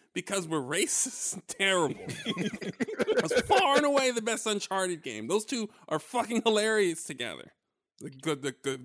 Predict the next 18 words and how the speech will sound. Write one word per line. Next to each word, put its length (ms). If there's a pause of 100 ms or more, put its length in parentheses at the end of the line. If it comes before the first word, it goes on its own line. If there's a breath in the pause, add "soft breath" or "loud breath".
the 60
gold, 460
a, 120 (140)
a, 60 (120)
the 100
thief 420 (160 soft breath)
and 160
her 100
parole 400
officer 500 (280 soft breath)
go 140
to 60
try 260
and 100
steal 320
a 40
million 360
dollars. 400